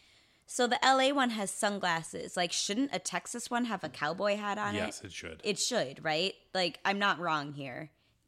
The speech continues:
Speaker 1: Only, it's a map full of these restaurants, and only one of them has any kind of decorative piece on it.
Speaker 2: I thought,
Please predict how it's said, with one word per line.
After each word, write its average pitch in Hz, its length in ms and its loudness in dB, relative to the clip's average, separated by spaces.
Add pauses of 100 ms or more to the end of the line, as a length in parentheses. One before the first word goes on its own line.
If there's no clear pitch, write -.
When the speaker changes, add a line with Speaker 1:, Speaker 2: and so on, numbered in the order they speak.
(160)
Speaker 1:
Only, 233 280 4
it's - 260 -2
a 170 180 2
map 190 460 4
full 247 340 0
of 233 140 0
these 214 180 -8
restaurants, 185 500 0
and 160 140 -6 (160)
only 214 260 -2
one 196 200 0
of 175 100 -2
them 165 260 0 (260)
has 170 340 -2 (200)
any 196 260 -2
kind 180 320 -2
of 151 220 -4
decorative 160 920 -4 (480)
piece - 360 -8
on 143 200 -8
it. 131 40 0
Speaker 2:
I 120 60 6
thought, 117 300 4